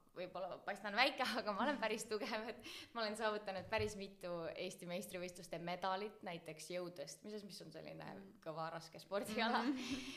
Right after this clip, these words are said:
Speaker 1: Et see on miski, mis, mille üle ma olen nagu uhke ja üldse, et, ähm, et ma olen suutnud, äh, püsida rõõmsameelselt sportlik kogu oma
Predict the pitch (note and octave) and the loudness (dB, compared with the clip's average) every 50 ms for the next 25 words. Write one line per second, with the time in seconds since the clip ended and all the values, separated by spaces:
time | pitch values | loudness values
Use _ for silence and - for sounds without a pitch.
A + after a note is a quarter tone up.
0 | D#4 - - - F#3+ - - G#3 G#3 G#3 G#3+ G#3+ A#3 A3 - A#3+ A3 G#3+ A3+ A#3+ | -10 -10 -6 -4 -2 0 2 4 2 4 2 0 -2 -2 -2 -2 0 0 0 0
1 | - - - - G3+ - - - - G3+ G3 G3 G3 G3 G3 F#3+ F#3+ F#3+ F#3+ F#3+ | -2 -4 -4 -4 -6 -6 -6 -6 -4 0 2 2 4 4 2 0 0 2 0 0
2 | F#3+ F#3+ G3 F#3+ F#3+ F#3+ F#3+ F#3 F#3+ - - F#3 F3+ F3+ F3+ F3+ F3+ F3+ F#3 F#3+ | 0 0 0 -2 0 -2 -2 -4 -4 -2 0 2 2 2 2 2 2 0 0 0
3 | F#3+ - - F3+ E3 E3 E3 E3 - - - D#3+ D#3 D#3+ D#3+ D#3+ D#3+ D#3+ - - | 0 0 0 0 0 -4 -4 -8 -12 -10 -8 -6 -4 -4 -4 -6 -8 -10 -12 -16
4 | - - - _ _ - - - _ _ _ _ _ - F#3+ E3 G3 G#3 G#3 G#3 | -20 -20 -20 _ _ -6 -6 -6 _ _ _ _ _ -6 -4 -2 0 0 2 2
5 | G3+ G3 G3 F#3+ F#3+ F#3 E3+ - A#3 A3 G#3 G#3 - - F#3+ F#3 F3 E3 D#3+ - | 2 0 -2 -2 -4 -4 -4 -2 -2 -2 -4 -4 -6 -8 -6 -6 -6 -6 -8 -12
6 | - _ - F3+ D#3+ E3 D#3 D#3+ - - _ - A#3 A3 G#3+ - G#3+ F#3 E3+ D#3 | -12 _ -2 -2 -2 -2 -4 -8 -14 -18 _ -6 -4 -2 -2 -2 -2 -4 -4 -4
7 | D#3+ E3+ E3 D#3+ D#3+ D#3+ D#3+ D#3 D#3 D#3 D#3+ D#3+ - - _ _ _ _ _ - | -4 -2 -2 -2 -2 -2 -2 -4 -4 -6 -8 -10 -16 -20 _ _ _ _ _ -14
8 | - - F3+ G#3+ G#3 F#3 G3 G3 F3 F3 F3 E3+ - E3+ - - - - F#3+ F#3+ | -8 -2 -2 0 0 -2 -4 -6 -6 -6 -6 -8 -10 -12 -14 -8 -2 0 0 0
9 | F#3+ F#3+ - F3+ - - - E3+ D#3+ D#3+ E3 D#3+ D#3+ D#3+ D#3+ D#3 D#3 D#3 - | 0 -4 -10 -12 -12 -10 -8 -8 -6 -6 -6 -6 -4 -4 -6 -6 -6 -6 -8